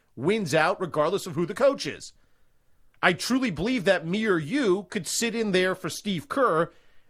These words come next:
at the height of the Green Bay, uh, at the go-, the height of the Golden State Warriors dynasty, and we could probably win sixty games and get him pretty far in the playoffs.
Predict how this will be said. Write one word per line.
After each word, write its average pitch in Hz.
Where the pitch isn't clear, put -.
at 180
the 156
height 202
of 190
the 170
Green 180
Bay, 202
uh, 175
at 170
the 160
go-, 156
the 147
height 208
of 202
the 175
Golden 202
State 180
Warriors 170
dynasty, 180
and 208
we 269
could 285
probably 214
win 170
sixty -
games 147
and 135
get 143
him 135
pretty 131
far 131
in 147
the 196
playoffs. 185